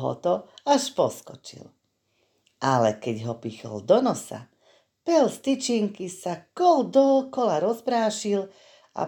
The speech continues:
pchal sa pavúkovi do očí, do úst i do nosa. A to už pavúk nevydržal a ha, ha, hapčí!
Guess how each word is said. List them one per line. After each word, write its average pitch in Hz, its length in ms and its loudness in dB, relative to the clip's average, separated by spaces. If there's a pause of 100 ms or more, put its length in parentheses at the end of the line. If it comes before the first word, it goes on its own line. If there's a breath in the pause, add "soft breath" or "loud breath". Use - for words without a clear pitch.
pchal 151 320 -6
sa 139 240 -8
pavúkovi 135 800 -4
do 277 400 6
očí, 208 480 -6 (320 soft breath)
do 214 640 2
úst - 320 -14 (160)
i 156 160 -10
do 123 160 -8
nosa. 127 480 -16 (960)
A 127 120 0 (120)
to 123 240 0
už - 320 -6
pavúk 160 460 0
nevydržal 175 880 0 (320 loud breath)
a 160 240 -2 (480 loud breath)
ha, 254 180 4 (140)
ha, - 440 0 (360 loud breath)
hapčí! 311 1120 2